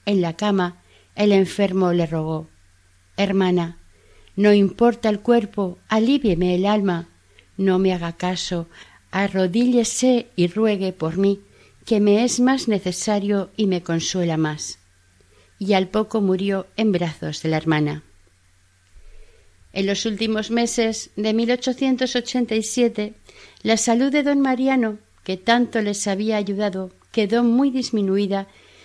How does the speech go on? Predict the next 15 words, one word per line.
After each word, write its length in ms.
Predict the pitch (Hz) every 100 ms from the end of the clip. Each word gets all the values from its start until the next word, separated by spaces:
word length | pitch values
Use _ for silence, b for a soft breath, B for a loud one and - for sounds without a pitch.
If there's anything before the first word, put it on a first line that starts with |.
| b b
debido 420 | 226 247 269 285
a 100 | 277
su 160 | - 233
enfermedad 640 | 214 208 196 180 190 202 -
cardiovascular 960 | 208 185 175 165 170 - 175 196 202 196 b b b b b b
y 220 | 262 262
a 80 | 254
las 200 | 254 -
consecuencias 920 | 240 208 220 277 285 277 277 285 277
de 100 | 220
la 140 | 196
herida 440 | 190 233 220 214 208
en 140 | 202
la 160 | 185 175
pierna 500 | 226 220 196 185 190